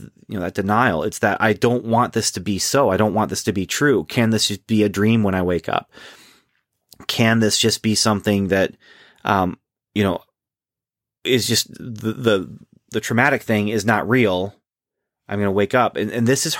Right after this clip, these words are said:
her with magic dealing with that, where she just cries out, the magic powers just explode from her. And what does it do? It creates the life she never got to have.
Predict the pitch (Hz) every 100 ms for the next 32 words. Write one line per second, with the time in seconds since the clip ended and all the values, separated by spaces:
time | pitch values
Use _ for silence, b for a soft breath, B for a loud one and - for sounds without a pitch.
0 | - 123 113 127 - _ _ _ _ -
1 | 113 107 104 143 165 - - - _ _
2 | _ _ 113 107 120 101 87 85 101 -
3 | - _ _ _ _ _ _ _ _ _
4 | _ _ - 107 104 - 117 113 104 -
5 | - 131 135 147 110 98 92 - 110 104
6 | 113 143 139 - 123 117 113 104 - 107
7 | - _ - 113 - - 135 143 151 123
8 | 110 92 92 90 107 B B B B 107
9 | 104 131 131 123 135 156 165 b b b
10 | 117 - - 107 135 - - - 90 85
11 | 107 123 120 - - _ - - 87 82
12 | 101 113 120 120 117 92 92 85 82 82